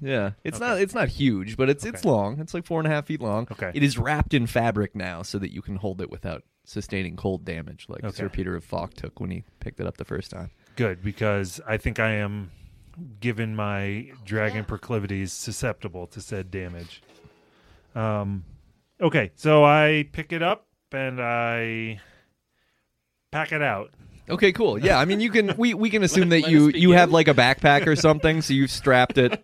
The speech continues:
Speaker 1: to
Speaker 2: Pack it
Speaker 1: the.
Speaker 2: up, pack it out. Let me begin.
Speaker 1: <laughs>
Speaker 2: Yeah.
Speaker 1: Uh, okay, cool,
Speaker 2: Yeah,
Speaker 1: cool.
Speaker 2: I have a, a cloak on, so I have it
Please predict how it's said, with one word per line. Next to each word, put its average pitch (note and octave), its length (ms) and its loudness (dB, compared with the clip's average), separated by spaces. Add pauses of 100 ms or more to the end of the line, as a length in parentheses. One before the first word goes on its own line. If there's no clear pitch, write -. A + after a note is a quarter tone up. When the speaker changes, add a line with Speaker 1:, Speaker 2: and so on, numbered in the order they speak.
(380)
Speaker 1:
to C3+ 220 2
Speaker 2:
Pack A2 60 0
it G#2+ 220 0
Speaker 1:
the. F#3+ 80 -6
Speaker 2:
up, F#3 80 -8 (100)
pack G3 180 -8
it G3+ 80 -8
out. F#3+ 400 -6
Let F3+ 240 -4
me G3+ 200 -2
begin. G#3 600 -4
Speaker 1:
<laughs> D3 720 -2
Speaker 2:
Yeah. A2+ 240 0 (1700)
Speaker 1:
Uh, B2+ 340 0
okay, F3 440 4 (160)
cool, D#3+ 300 2
Speaker 2:
Yeah, F#3+ 180 4
Speaker 1:
cool. E3+ 100 4
Speaker 2:
I F3+ 40 4
have F#3+ 160 4
a, D3 320 2 (240)
a A#2+ 100 -6 (320)
cloak C#3+ 340 -4
on, D#3 260 -6
so C3+ 120 -8
I A#2+ 120 -2
have A#2 180 -2
it A#2 100 -8